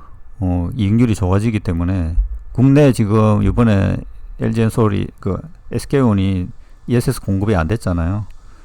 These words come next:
미국이 유리하다, 이렇게 본 거고, 그게 지금 고객과 물량이 논의 중이다라는 이야기는 있었습니다. 엘에프피가 될 거다. 엘에프피용은, 어, 이에스에스가 주력인데, 뭐, 이브이도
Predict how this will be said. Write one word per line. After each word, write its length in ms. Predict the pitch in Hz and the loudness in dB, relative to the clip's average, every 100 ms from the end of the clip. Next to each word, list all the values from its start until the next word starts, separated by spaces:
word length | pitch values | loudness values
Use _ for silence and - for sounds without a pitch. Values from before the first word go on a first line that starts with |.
| - | -10
미국이 480 | 104 113 147 120 101 | -2 2 2 2 2
유리하다, 580 | 90 98 113 92 76 87 123 | 2 2 4 2 0 -2 -6
이렇게 260 | 101 90 | -4 -4
본 240 | 92 95 92 | -2 -2 -2
거고, 480 | 76 - 95 82 - - - - - - - - - - | -4 -4 -4 -4 -8 -14 -20 -18 -18 -16 -16 -16 -20 -6
그게 140 | 110 | -2
지금 100 | 107 | 0
고객과 500 | 98 95 135 - 135 | 0 0 2 4 4
물량이 460 | 117 123 139 135 101 | 6 6 6 6 4
논의 260 | 85 107 | 4 2
중이다라는 840 | 113 139 - 87 85 80 87 85 87 | 2 2 2 0 -2 -2 0 0 0
이야기는 400 | 85 82 107 95 | 0 0 0 0
있었습니다. 960 | 117 - 110 - - 76 - 85 92 - - - - - - - - | 0 0 -2 -4 -6 -4 -2 -2 -2 -6 -16 -20 -20 -18 -20 -14 -2
엘에프피가 640 | 92 123 - - 110 87 | 2 2 0 0 2 2
될 140 | 80 85 | 0 -4
거다. 420 | 90 - 85 - | -4 -4 -6 -4
엘에프피용은, 1000 | 107 110 120 113 - 98 92 98 110 107 - - - - - - - - | 0 0 0 -2 0 0 2 2 0 -2 -6 -16 -20 -20 -20 -20 -16 -6
어, 320 | 87 85 82 - | -4 -2 -4 -2
이에스에스가 580 | 131 156 160 147 127 101 | 4 4 4 2 2 2
주력인데, 760 | - 104 101 92 85 98 104 98 - | 2 0 0 0 -2 0 -2 -4 -6
뭐, 140 | 98 | -4
이브이도 720 | 139 143 151 139 101 113 113 | 0 2 2 2 4 2 0